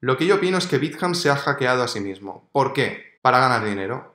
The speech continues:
Vendo Bitcoin, anuncio hackeo, baja el precio y vuelvo a comprar. Esto es el puñetero Far West. El problema, que los hackeos a exchange se han vuelto tan comunes que ya no afectan al mercado como lo hacían hace uno o dos años,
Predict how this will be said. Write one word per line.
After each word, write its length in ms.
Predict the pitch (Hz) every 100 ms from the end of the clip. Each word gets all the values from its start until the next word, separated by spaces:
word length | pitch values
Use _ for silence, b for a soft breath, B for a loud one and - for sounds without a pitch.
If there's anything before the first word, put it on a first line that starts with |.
| _ -
Vendo 240 | 127 120
Bitcoin, 500 | 131 131 175 185 190 123
anuncio 360 | 117 120 123
hackeo, 640 | 117 127 180 190 190 190 -
baja 360 | 127 123 123 120
el 80 |
precio 460 | 127 175 175 196 185
y 80 | 143
vuelvo 220 | 131 123
a 60 | 117
comprar. 440 | 98 107 104 - -
Esto 500 | 185 185 - 196 196
es 400 | 160 175 175 -
el 180 | 143 131
puñetero 640 | 131 127 127 135 156 160 156
Far 440 | - 135 135 113
West. 500 | 110 101 - - _ _ _ _
El 180 | 143 131
problema, 640 | 156 185 160 110 90 - _
que 120 | 135
los 200 | 131 131
hackeos 340 | 135 123 147 156
a 40 |
exchange 640 | 151 185 180 208 208 - _ -
se 220 | - 143
han 160 | 139
vuelto 240 | 139 139 139
tan 180 | 143 143
comunes 520 | 156 156 151 165 -
que 200 | - 147
ya 140 | 156
no 60 | 151
afectan 460 | 139 156 156 160
al 120 | 147 135
mercado 440 | 131 127 131 143
como 200 | 139 123
lo 60 | 117
hacían 420 | 117 127 143 139
hace 440 | 131 120 131 131 -
uno 320 | 139 139 143
o 120 | 135
dos 180 | 117 117
años, 500 | 170 131 104 107 -